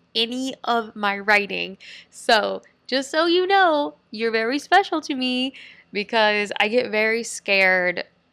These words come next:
letting anyone read my writing. If you're ever like, "Man, Ray, I, that surprises me because you're always making podcasts." I don't know. My writing is just super different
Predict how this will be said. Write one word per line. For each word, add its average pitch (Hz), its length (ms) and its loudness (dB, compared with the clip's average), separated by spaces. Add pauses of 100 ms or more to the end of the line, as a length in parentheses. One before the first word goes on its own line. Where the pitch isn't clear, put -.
letting 196 520 2
anyone 202 680 -4
read 185 480 -4 (300)
my 190 160 0
writing. 175 600 -6
If - 160 -20
you're 202 120 2
ever 202 220 4
like, 185 260 -2
"Man, 285 300 2
Ray, 233 360 2
I, - 80 -4
that - 200 -4
surprises 233 540 -2
me 190 180 0
because 190 500 -2 (580)
you're - 200 -2
always 214 720 4 (220)
making 196 300 0
podcasts." 214 800 0 (280)
I 208 60 0
don't 269 200 0
know. 240 420 0
My 214 160 -2
writing 233 440 4
is 226 160 -4
just 202 280 -10
super 226 320 -6
different 185 560 -6